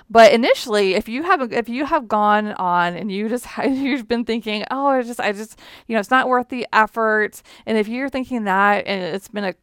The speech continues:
it's been a consistent thing that you're thinking, and tho-, those, those, like, it's just, like, well worn in your brain, it's like a thought that you have on repeat, and you're just now stepping into this new thought, it's gonna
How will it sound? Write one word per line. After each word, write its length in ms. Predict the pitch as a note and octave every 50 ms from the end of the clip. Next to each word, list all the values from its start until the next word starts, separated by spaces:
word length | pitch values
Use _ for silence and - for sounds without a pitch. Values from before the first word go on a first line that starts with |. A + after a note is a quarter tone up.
| - -
it's 300 | - G3+ F#3 F3 F#3+ -
been 120 | - A3 A3
a 60 | A3
consistent 640 | - G#3+ G3+ - - - A3 - - C4 A#3 G#3+ -
thing 160 | A3 G#3+ G#3
that 100 | G3+ -
you're 180 | F#3 F#3+ G#3+
thinking, 400 | A3 - G#3 G3 F#3+ - A3 G3+
and 180 | G3 F#3+ F#3+ F#3
tho-, 160 | G3 F#3+ -
those, 220 | - G3+ G3 F#3+ - -
those, 340 | G#3 G3+ G3 G3+ G3+ F#3+ -
like, 340 | F#3 F3 F3+ F3+ - - - - - - -
it's 100 | - G#3+
just, 120 | A3+ F#3+ -
like, 140 | G#3 G3 F3+
well 500 | F3+ F3 E3+ F3 G3 G3 G3 G3+ G#3 G3
worn 480 | F#3 F3 F3+ F#3+ F#3+ G3 G3 G3+ G3+
in 140 | G3 F#3+ F#3
your 180 | F3+ F3+ F3+ F3+
brain, 480 | E3 E3+ E3+ E3+ F3+ F3+ F#3 G3 G3
it's 180 | G3 E3+ E3 -
like 180 | G3 F3+ - -
a 160 | E3+ E3+ F3 -
thought 280 | - F3+ F3 - G3 G3+
that 80 | G3
you 120 | F#3+ F#3 F#3+
have 260 | F3+ F3+ F3+ F3+ F#3
on 140 | F3 E3 E3
repeat, 580 | E3 F#3+ G3+ A3 - - B3+ B3+ C#4 C#4 - - - - - - - -
and 140 | - G#3+
you're 140 | G#3 F#3+ G3
just 440 | F3+ E3+ - G#3 G#3 A3+ A#3+ - -
now 380 | A3 G3 G3+ G#3 A3 A3 A3 -
stepping 460 | - - - A3+ G#3 - - G#3+ G3
into 360 | - - F#3 G3+ G#3+ - B3+
this 240 | G#3 G#3 G3+ - -
new 240 | G3+ G3 G3 G#3 A3
thought, 500 | - - F3 F3 F#3+ C4+ F#4 - - - _ _ - - - -
it's 120 | - - -
gonna 200 | - F4+ B4+